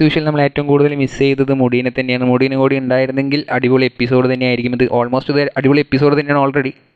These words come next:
പക്ഷേ ഈ ഒരു എപ്പിസോഡിൽ മുടീനും കൂടി ഉണ്ടെങ്കിൽ അത് വേറെ ലെവൽ തന്നെ ആയിരിക്കും. Overall ഫ്ലവേഴ്സ് ചാനലിൽ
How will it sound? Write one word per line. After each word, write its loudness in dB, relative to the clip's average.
പക്ഷേ 0
ഈ 4
ഒരു -2
എപ്പിസോഡിൽ 2
മുടീനും 0
കൂടി 2
ഉണ്ടെങ്കിൽ -2
അത് 2
വേറെ 0
ലെവൽ 2
തന്നെ -2
ആയിരിക്കും. -4
Overall 2
ഫ്ലവേഴ്സ് 2
ചാനലിൽ 2